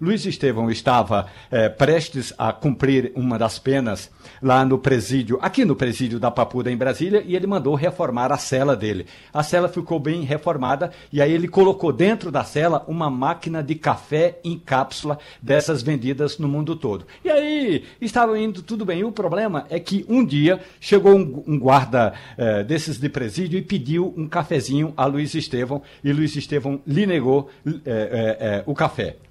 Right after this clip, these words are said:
Sabe-se lá por quê. E aí o guarda registrou, eh, que tinha visto a máquina de café em cápsula, eh, na, na cela de um presidiário, e isso gerou uma investigação. Muitos dire-, ah, mu-, ah,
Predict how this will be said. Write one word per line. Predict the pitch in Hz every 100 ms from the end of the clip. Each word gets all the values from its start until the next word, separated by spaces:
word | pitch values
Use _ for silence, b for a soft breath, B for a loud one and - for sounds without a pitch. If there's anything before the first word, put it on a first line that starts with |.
| 117 -
Sabe-se | - 139 113 151
lá | 123
por | 135 135
quê. | 117 95 B B B
E | 131
aí | 113
o | 139
guarda | 113 113 120 123 139
registrou, | 120 131 131 - 113 120 B B B
eh, | 120
que | 113 151
tinha | 175 160
visto | 110 143 - 139
a | 104
máquina | 117 135 135 117
de | 123
café | 117 92 - 120 127 -
em | 143
cápsula, | 139 110 120 - 131 131 127 B B
eh, | 123 113 113
na, | 131 120 107 110
na | 127 123
cela | - 131 135 131
de | 117
um | 156 151
presidiário, | 131 135 139 117 113 113 123 127 B -
e | 127
isso | - 143
gerou | 120 135 120 127 B B
uma | 131 135
investigação. | 143 143 151 - 113 98 135 143 147 B B -
Muitos | 160 208 196 139 117 -
dire-, | 123 151 143 139
ah, | 135 110 104
mu-, | 143 151 131
ah, | 113 107